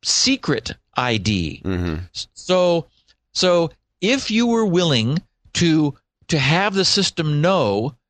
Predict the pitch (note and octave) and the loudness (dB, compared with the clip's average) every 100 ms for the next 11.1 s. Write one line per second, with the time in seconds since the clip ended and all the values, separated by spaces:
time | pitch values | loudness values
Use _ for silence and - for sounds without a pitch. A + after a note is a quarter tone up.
0 | _ - C3 D#3 D3+ C#3 F#3 F3+ E3+ - | _ -4 0 2 0 0 0 0 -2 -2
1 | E3+ E3 D3 C#3+ C#3+ A#2 D3 D3 - - | 0 0 0 0 -2 -4 0 0 -2 -6
2 | B2 F3 C#3+ D3 - E3 C#3+ C#3 C3+ D3+ | -2 0 0 -2 -2 0 2 0 0 0
3 | D3+ C#3+ C3+ E3+ A#3+ - - G#2+ F2 F#2 | 2 2 2 2 0 -2 -2 -2 0 -4
4 | - _ _ - _ _ - A2+ - A3 | -6 _ _ -20 _ _ -6 0 2 2
5 | D3 D3 C#3+ C#3 D#3 E3 F#3 E3+ E3+ D3 | 0 0 0 2 0 0 -2 0 -2 -2
6 | - F#3 E3 G3+ G3+ F3 A#3+ C#3+ F2+ F#2+ | -2 0 0 0 0 0 0 0 -2 -4
7 | C3+ D3+ D3 C#3 D#3 B2+ D3+ - C#3+ - | -4 -2 -2 -2 -4 -2 -2 -2 -6 -8
8 | C#3 D#3+ F3+ G#3 D#3+ E2 D2+ - D2+ C#2+ | -2 0 2 2 0 -2 -6 -8 -6 -6
9 | - C#3+ F#3+ G#3+ A#3 A3 A#3+ A#3+ G#3+ G3 | -2 -2 0 0 0 0 -2 -2 0 0
10 | F#3+ G#3+ G#3+ - G3+ G3 G#3 F#3 A#2+ G2 | 0 -2 -2 -2 -2 0 0 0 0 -2
11 | C3 | -6